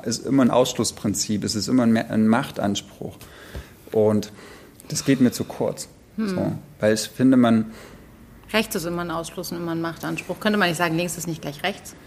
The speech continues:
Speaker 1: Ich finde, man, nee, man sollte, man sollte vielleicht eher sagen, okay, da habt ihr so ein paar
Speaker 2: Mhm.
Speaker 1: Schwächen in euren,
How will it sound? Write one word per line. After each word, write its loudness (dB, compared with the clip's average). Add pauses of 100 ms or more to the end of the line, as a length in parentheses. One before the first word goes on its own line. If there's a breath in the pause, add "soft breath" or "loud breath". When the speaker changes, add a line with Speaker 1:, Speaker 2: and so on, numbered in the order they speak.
Speaker 1:
Ich -14
finde, 6
man, 4
nee, 8
man 4
sollte, 2 (840)
man 2
sollte 4
vielleicht 2
eher 4
sagen, 2
okay, 0 (480)
da 4
habt -6
ihr 4 (220)
so -4
ein 4
paar 4
Speaker 2:
Mhm. 6
Speaker 1:
Schwächen 4
in 4
euren, 2